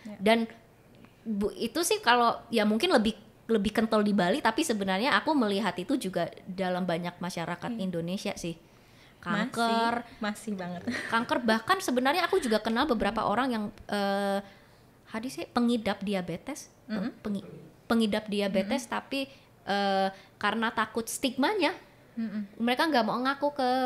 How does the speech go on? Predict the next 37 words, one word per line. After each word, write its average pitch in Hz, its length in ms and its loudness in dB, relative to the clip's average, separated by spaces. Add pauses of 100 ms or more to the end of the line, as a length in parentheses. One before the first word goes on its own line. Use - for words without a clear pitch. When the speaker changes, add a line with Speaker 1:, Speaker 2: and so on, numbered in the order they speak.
Speaker 2:
orang-orang 247 480 0
bahwa 226 180 0
mereka 233 280 -4
itu 277 380 -4
Speaker 1:
Diabetes. 196 340 -8
Speaker 2:
type 226 220 -2
one, 240 160 0
type 233 200 -4
two 240 120 -6
diabetes. 208 520 -4
Padahal 208 560 0
Speaker 1:
Mm-mm. - 60 -2
Speaker 2:
kalau 214 160 6
dalam 196 340 6
pikirannya 202 540 -4 (100)
or-, - 240 -6
sebenarnya 202 400 -4
orang-orang 196 360 2
seperti 190 300 -6
aku, 277 260 0
pikirannya 196 360 -2
Speaker 1:
Mm-mm. 392 160 0
Speaker 2:
kan, - 0 - (340)
"Lah, 175 140 -4
kan - 120 0
cuma 381 200 0 (140)
dia, 320 300 -4 (280)
kan - 120 -4
cuma 453 180 0
diabetes, 339 500 4
mau 220 160 -2
di 233 120 0
Speaker 1:
Iya. 226 100 0
Speaker 2:
stigmanya 226 480 4
itu 214 140 -2
Speaker 1:
Mm-mm. 240 180 4
Speaker 2:
apa?" 240 240 4